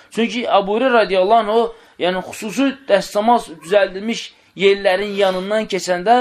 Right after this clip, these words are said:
və insanlar həmən o yerlərdən dəstəmaz alırdılar. Və onlara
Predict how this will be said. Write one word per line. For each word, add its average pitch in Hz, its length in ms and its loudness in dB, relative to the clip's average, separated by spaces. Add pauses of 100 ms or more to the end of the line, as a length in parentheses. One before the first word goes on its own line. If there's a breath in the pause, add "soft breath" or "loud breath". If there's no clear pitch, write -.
(380 soft breath)
və 202 160 0
insanlar 214 560 0
həmən 220 320 0
o 220 80 0
yerlərdən 202 600 2
dəstəmaz 214 440 -2
alırdılar. 131 540 -2 (280 soft breath)
Və 165 100 2
onlara 226 440 4